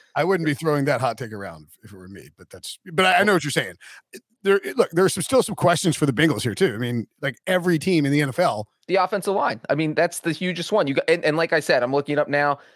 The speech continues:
Speaker 2: The salary cap number for next year, the Bengals are projected by Over the Cap to have the third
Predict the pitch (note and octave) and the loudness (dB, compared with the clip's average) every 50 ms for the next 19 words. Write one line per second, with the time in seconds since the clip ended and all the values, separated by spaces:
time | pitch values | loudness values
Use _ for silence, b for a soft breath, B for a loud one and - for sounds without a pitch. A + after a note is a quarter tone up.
0 | B B - - - F3 F3 F3 F3 E3 - F3 - - D#3+ D#3+ D#3 D3+ - E3 | B B -6 -2 0 2 2 2 2 2 0 0 0 0 -2 -2 -2 -2 -2 0
1 | D3 D3 C#3+ - - D#3 D3 C3+ B2 A#2 - D3 E3 E3+ E3+ D3 C#3+ B2 - B2 | 0 0 0 0 -2 -2 -2 -2 -2 0 0 0 2 0 0 -2 -2 -6 -2 0
2 | C#3+ C#3+ C#3 - D3 A#2 B2+ B2+ - C3 C#3+ C#3+ D3 C3 - C#3+ C3+ C3 - - | 0 0 0 0 -2 0 0 2 2 2 2 2 0 2 2 2 2 2 0 0
3 | A#2+ C3+ B2+ B2+ C3+ B2 - _ _ _ G3+ F#3 F#3 F#3 F#3 F#3+ F#3 F3+ | -2 -2 0 0 -2 -2 -2 _ _ _ 2 2 2 2 2 0 -2 -4